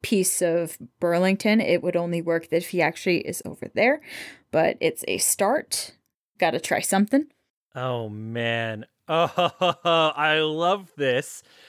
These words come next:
Speaker 2: You're attempting to do some magic that you've only barely sort of done before with a piece of magical equipment that you do not fully understand. Oh, this is, this is my shit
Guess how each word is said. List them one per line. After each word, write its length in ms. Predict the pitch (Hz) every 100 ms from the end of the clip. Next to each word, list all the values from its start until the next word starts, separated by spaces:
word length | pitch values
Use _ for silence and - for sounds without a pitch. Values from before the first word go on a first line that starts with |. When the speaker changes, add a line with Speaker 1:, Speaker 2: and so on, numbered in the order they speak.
| _
Speaker 2:
You're 200 | 139 156
attempting 540 | 165 - 170 - 170 160
to 140 | 147
do 280 | 110 156 185
some 300 | 180 202 175
magic 580 | 165 175 175 156 143 -
that 240 | 147 139 156
you've 280 | 143 135 - -
only 540 | 165 185 190 185 151 - _ _ _ -
barely 420 | 156 170 196 196
sort 360 | 170 - 220 226
of 140 | 196 -
done 260 | 226 202
before 720 | 147 131 139 123 120 117 117 - _ _ _
with 400 | - 127 156 147 147
a 120 | 147
piece 380 | 143 - 190 -
of 160 | 175 131
magical 540 | 151 175 165 151 151
equipment 480 | - 160 170 143 131
that 140 | 143 143
you 180 | 143 123
do 280 | - 147
not 260 | 185 185 185
fully 320 | - 190 196 190
understand. 840 | 185 185 190 - 190 165 143 131 - _
Oh, 440 | 190 190 196 165 160
this 260 | 165 196
is, 380 | 208 165 135 - _ _ _
this 320 | 127 127 196 339
is 180 | 254
my 220 | 190 170 156
shit 640 | - - 156 165 104